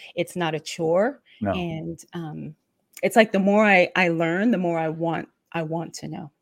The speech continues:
Speaker 1: So I
Speaker 2: So
Speaker 1: totally understand that.
Speaker 2: So for you, though, I struggle with anything that's fantasy, with anything that's not real. Like, my wife will be watching some shows. I clock out immediately when I go, "That's not real. That will never happen."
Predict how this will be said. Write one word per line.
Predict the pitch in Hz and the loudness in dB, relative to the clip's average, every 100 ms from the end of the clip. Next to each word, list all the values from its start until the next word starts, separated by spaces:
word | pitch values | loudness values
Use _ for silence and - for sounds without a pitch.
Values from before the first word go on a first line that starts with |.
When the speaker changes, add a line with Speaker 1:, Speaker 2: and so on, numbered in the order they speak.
| _ - - | _ -20 -20
Speaker 1:
So | - 190 | 2 4
I | 202 | 4
Speaker 2:
So | - | 8
Speaker 1:
totally | 240 262 220 | 8 8 6
understand | 190 156 151 - - - | 2 0 -6 -6 -8 -8
that. | - - | -14 0
Speaker 2:
So | 127 135 | 4 4
for | 139 | 4
you, | 123 139 175 | 4 6 4
though, | 151 117 107 | 6 4 2
I | 110 117 160 | 4 4 4
struggle | 170 - 143 113 117 170 214 - _ _ _ _ | 0 -6 0 2 4 4 2 -6 _ _ _ _
with | - 113 - | -4 -4 -6
anything | 135 123 143 143 127 123 | -6 -2 -2 -4 -6 -4
that's | 113 110 | -4 -6
fantasy, | - 101 104 120 - 147 180 - _ _ | -10 -8 -8 -10 -8 -6 -6 -12 _ _
with | 113 - | -6 -4
anything | 117 120 123 123 110 | -4 -2 -2 -2 -2
that's | 104 101 - | -2 -6 -6
not | 101 95 | -6 -6
real. | 92 92 85 - _ | -8 -10 -10 -18 _
Like, | 117 110 - | 0 0 2
my | 117 127 | 2 6
wife | 123 123 - | 6 6 4
will | 120 | 0
be | 120 | 2
watching | 110 107 - 110 | 4 2 0 -6
some | 123 107 | -4 -6
shows. | - 107 120 165 - _ _ _ 113 | -2 2 2 -2 -10 _ _ _ 6
I | 120 | 6
clock | - 135 131 - | 6 6 6 8
out | 131 113 | 6 6
immediately | 101 107 143 147 117 113 | 4 0 2 2 2 0
when | 110 | -2
I | 101 | -2
go, | 101 98 98 | 0 0 0
"That's | 110 - | -2 0
not | 117 107 | -2 0
real. | 104 95 | 0 4
That | 117 | 6
will | 117 117 | 6 2
never | 117 120 117 110 | 2 2 2 2
happen." | 107 98 90 | 0 -2 -10